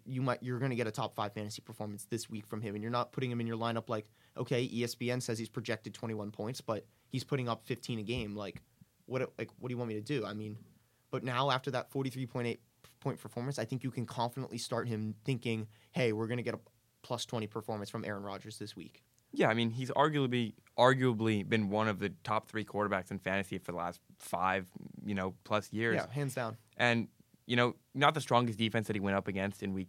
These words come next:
Speaker 2: in week seven, but, um, he did complete eighty, over eighty percent of his passes, which is a great thing to see. Like, you don't, you know, Aaron Rodgers, I don't think we have to question him too much. I think that he's kind of got off to a cold start, and I think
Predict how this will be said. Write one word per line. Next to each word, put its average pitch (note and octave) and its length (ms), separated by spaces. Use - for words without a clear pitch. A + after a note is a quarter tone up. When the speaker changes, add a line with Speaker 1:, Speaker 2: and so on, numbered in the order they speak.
Speaker 2:
in G#2 120
week F#2+ 160
seven, F#2 360
but, G#2+ 240
um, G2+ 440
he A#2 140
did C#3 160
complete B2+ 380
eighty, A#2+ 300
over B2 260
eighty A2 140
percent G#2 280
of F#2 60
his F#2 100
passes, F2+ 380
which F#2+ 160
is F#2+ 80
a F#2 80
great G#2 360
thing G#2 120
to G2 80
see. G2 160
Like, F#2+ 120
you G#2 60
don't, G#2 160
you D2+ 140
know, F#2 180
Aaron E3+ 200
Rodgers, B2 420
I - 40
don't C3 100
think C3 120
we G#2+ 180
have G#2+ 240
to - 80
question G2 440
him F2+ 140
too G2 140
much. F#2 160
I G2 60
think A2+ 140
that A2+ 100
he's G#2+ 140
kind A2+ 160
of G#2 120
got G#2+ 160
off G2 120
to G#2+ 80
a G2+ 40
cold G#2 260
start, G2+ 340
and - 80
I G2+ 80
think G#2 260